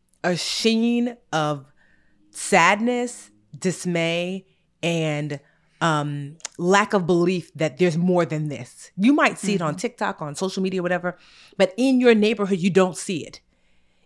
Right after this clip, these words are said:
Speaker 1: And so what do you reach for? And so w-, parents will literally raise their children differently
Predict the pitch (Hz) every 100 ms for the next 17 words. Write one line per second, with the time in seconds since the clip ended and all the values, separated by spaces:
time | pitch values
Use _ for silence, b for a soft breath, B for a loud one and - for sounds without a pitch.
0 | - 196 - 196 175 165 156 156 160 269
1 | 277 226 214 190 240 - - 127 113 127
2 | _ _ _ _ _ _ - 196 202 170
3 | 160 139 _ _ 175 156 - _ - 240
4 | 269 294 - 190 170 180 220 220 214 160
5 | 175 185 190 170 165 - 185 175 156 220
6 | 285 - 143 139 135